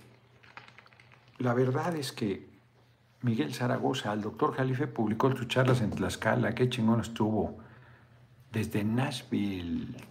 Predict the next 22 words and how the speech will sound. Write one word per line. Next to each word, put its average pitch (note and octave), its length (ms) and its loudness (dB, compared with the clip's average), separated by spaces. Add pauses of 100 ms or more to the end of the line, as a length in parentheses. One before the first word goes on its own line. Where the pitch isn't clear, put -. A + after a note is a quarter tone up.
(200)
Tennessee, G2 840 0 (1600)
con D#3 200 10
el A2 160 10
doctorcito G2+ 680 0
Noroña, F#2+ 400 -4
muchas G#2+ 340 -6
gracias. A2 340 -4
No F3 100 0
me G#3 100 4
digas, E3+ 480 0
qué - 100 -2
buen F#3+ 220 0
detalle C3+ 500 0
de A2 120 0
Jalife. A2+ 440 0 (440)
Miren, G3+ 360 2 (440)
yo G3+ 160 8
le A3+ 140 8
tengo E3+ 480 0 (500)
cariño, B2 640 8 (320)
fíjense, C3+ 500 0
cariño, A#2 640 2